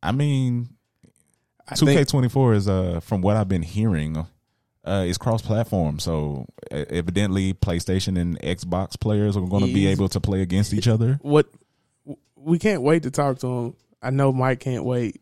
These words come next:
Speaker 2: He has a lot of stuff to say. He's been talking a lot of noise.
Speaker 1: All I'm saying is, I look at the boy's raw footage,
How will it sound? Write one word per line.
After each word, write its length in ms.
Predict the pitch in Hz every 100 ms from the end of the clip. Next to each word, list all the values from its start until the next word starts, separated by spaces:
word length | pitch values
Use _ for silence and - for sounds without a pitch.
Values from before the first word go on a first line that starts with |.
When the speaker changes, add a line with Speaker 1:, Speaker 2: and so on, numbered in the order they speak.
| _ -
Speaker 2:
He 280 | 127 135 127
has 300 | 139 135 127
a 60 |
lot 300 | 120 123 113
of 60 | 143
stuff 280 | - 120 -
to 100 | 120
say. 180 | 117
He's 220 | 120 135 139
been 140 | 135
talking 300 | 135 127 123
a 60 | 120 110
lot 340 | 117 120 120
of 60 | 120
noise. 520 | 123 120 113 - - _
Speaker 1:
All 220 | - 101 98
I'm 140 | 95
saying 340 | 92 82 78 76
is, 400 | 71 71 69 - _ _ _ _ _ _ _ _ _
I 140 | 95 107
look 220 | 98 82
at 100 | 78
the 80 | 76
boy's 340 | 82 78 73
raw 240 | 76 73
footage, 520 | 67 85 78 67 62